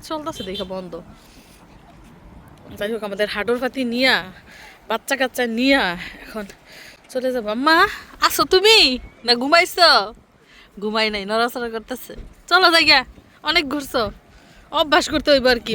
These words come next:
বাইরে আইন নাই না। তো দর্শক বন্ধুরা, অবশেষে ঘরে ফিরলাম। বিশ্বাস করেন, ঘরের মতো শান্তি দুনিয়াতে কোথাও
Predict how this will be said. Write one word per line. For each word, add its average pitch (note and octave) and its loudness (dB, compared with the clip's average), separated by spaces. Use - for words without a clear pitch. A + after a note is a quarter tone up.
বাইরে A3 4
আইন A#3 0
নাই A#3 -2
না। F3 -10
তো A#3 -10
দর্শক A3+ -8
বন্ধুরা, A#3+ -8
অবশেষে A#3+ -12
ঘরে G#3 -8
ফিরলাম। G3 -12
বিশ্বাস B3 -10
করেন, A3+ -8
ঘরের A3+ -6
মতো A3+ -8
শান্তি G#3+ -12
দুনিয়াতে G#3 -10
কোথাও C4 -14